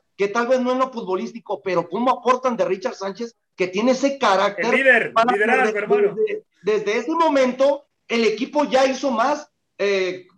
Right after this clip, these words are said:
Speaker 1: co-, hizo más como colaboraciones con Córdoba en el terreno de juego.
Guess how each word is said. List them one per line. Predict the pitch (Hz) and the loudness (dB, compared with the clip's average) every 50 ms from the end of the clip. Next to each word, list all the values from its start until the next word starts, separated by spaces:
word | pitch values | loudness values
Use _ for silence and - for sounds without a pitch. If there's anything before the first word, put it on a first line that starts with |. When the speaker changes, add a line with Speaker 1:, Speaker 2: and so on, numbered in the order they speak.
| _ - | _ -6
Speaker 1:
co-, | 196 208 202 - - - _ | -4 -4 -4 -4 -10 -20 _
hizo | - 233 233 - 277 | -10 -8 -4 -2 2
más | 277 277 262 269 | 2 2 2 2
como | - 277 262 254 - | 0 -2 -2 -2 0
colaboraciones | 208 208 196 185 185 185 185 180 175 170 - 220 254 269 - | 2 4 6 6 6 6 4 2 0 -2 -2 -2 -4 -4 -4
con | - 196 185 170 | -4 -8 -8 -2
Córdoba | - 226 233 240 247 240 226 | -2 0 2 2 0 0 -2
en | 202 | -4
el | 180 | -4
terreno | - 185 170 202 233 247 | -4 -4 -4 -2 -2 -2
de | 220 170 | -4 -4
juego. | - - 220 254 269 226 135 - _ | -4 -2 -2 0 0 0 -2 -4 _